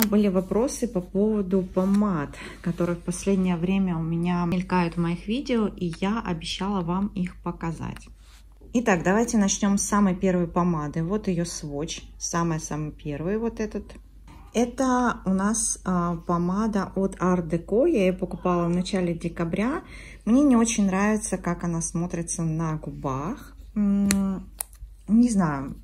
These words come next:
сам оттенок, наверное, мне не очень нравится. Возможно,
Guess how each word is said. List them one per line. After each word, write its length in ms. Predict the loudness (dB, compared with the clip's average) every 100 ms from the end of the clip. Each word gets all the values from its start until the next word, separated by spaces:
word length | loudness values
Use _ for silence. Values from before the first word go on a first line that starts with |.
| -10
сам 320 | -6 0 4 4
оттенок, 500 | 2 -2 -2 -2 -6
наверное, 360 | -8 -6 -6
мне 180 | -4 -2
не 100 | -2
очень 300 | -4 -4 -4
нравится. 560 | -4 -2 -2 -2 -4 -6 -10 -16 -16 -2
Возможно, 480 | 2 2 2 0